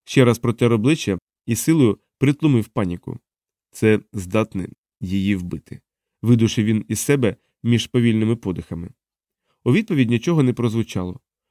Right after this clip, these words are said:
Консул іще раз озвався до Сола, але зв'язку між ними вже не було. «Я виходжу», проказав він у мовчазний прилад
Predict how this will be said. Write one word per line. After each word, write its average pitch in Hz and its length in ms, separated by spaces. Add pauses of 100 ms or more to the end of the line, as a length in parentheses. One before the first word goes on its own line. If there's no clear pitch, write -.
(120)
Консул 123 380
іще 120 220
раз 107 200
озвався 110 380
до 110 120
Сола, 147 380 (260)
але 123 260
зв'язку 117 320
між 120 200
ними 110 240
вже 110 240
не 143 100
було. 101 300 (720)
«Я 110 160
виходжу», 107 500 (480)
проказав 117 420
він 160 160
у - 60
мовчазний 117 460
прилад 135 420